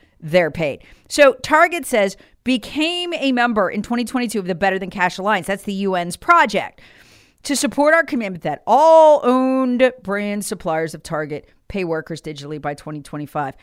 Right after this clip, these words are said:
Every one of those workers is under the rule and control of Target. Unbefreaking-lievable. And you can begin to see the outlines of this new system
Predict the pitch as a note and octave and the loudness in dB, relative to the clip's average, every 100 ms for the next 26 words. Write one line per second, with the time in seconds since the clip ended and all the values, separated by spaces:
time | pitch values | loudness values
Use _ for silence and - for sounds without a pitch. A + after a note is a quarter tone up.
0 | _ _ - C4+ F#3 C#3 D#3 D#3+ G3 F3+ | _ _ 4 6 4 -4 -6 -2 -2 -2
1 | D3 D#3 D3 - D3+ C#3+ C3+ G#2 - - | -2 -4 -4 -6 -8 -8 -10 -10 -14 -20
2 | _ _ _ _ _ - F#3+ F3 D#3 - | _ _ _ _ _ 0 0 0 -6 -14
3 | - F#3+ F3+ E3 F3 F3 _ D3+ C#3+ D#3+ | -8 -6 -4 -4 -4 -6 _ -14 -8 -8
4 | D#3 E3 F#3 F3 D#3 - D#3+ D#3 - D#3 | -4 0 0 0 -2 -6 -10 -10 -10 -10
5 | - D3 C#3+ C#3+ _ _ D3+ - - C4 | -8 -8 -6 -10 _ _ -14 -14 -4 2
6 | C#4 G3+ D3 - - _ _ _ _ - | 2 2 -6 -16 -20 _ _ _ _ 4
7 | E4+ C#4+ F3+ - D#3+ - C#4+ E4 B3 C3+ | 6 6 2 -8 -10 -8 -4 -4 -4 -10
8 | B2 - - F#3+ B3 D#4 F4+ F4+ F#3+ D#3 | -12 -16 -14 -8 -2 0 0 0 -2 -4
9 | D3+ B2 _ _ _ - C#4 E4 C#4+ D4 | -6 -12 _ _ _ -4 -2 0 -2 -2
10 | G4+ F4+ - E4+ E4 C4 B3+ C#4 C4 A3+ | -4 -6 -6 -6 -4 0 4 4 2 -2
11 | E3+ E3 E3+ F3 G3+ F#3+ - G3 F#3+ - | -4 -8 -12 -10 -6 -6 -4 -4 -4 -4
12 | F3 | -8